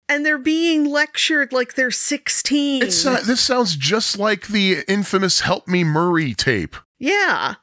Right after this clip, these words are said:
Speaker 1: I mean, this would have been, f-, you know, okay, this is just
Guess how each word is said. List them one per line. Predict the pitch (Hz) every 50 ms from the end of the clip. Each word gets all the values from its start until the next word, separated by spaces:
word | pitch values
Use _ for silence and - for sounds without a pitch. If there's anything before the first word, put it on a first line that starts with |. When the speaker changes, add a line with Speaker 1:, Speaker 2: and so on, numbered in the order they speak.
| _ _ _ _ _ _ _ _ -
Speaker 1:
I | 262 269
mean, | 311 311 311 302 294 254 - -
this | 302 302 302 - -
would | 370 359 370
have | 330 233
been, | 285 277 277 262
f-, | 233 - - - _ _ -
you | - 262 285 269
know, | 247 185 160 135 - _ -
okay, | 262 269 262 - 269 254 233 220 202 196 185 120 -
this | - 185 214 233 - -
is | 214 196 180 - - -
just | - - 202 190 - -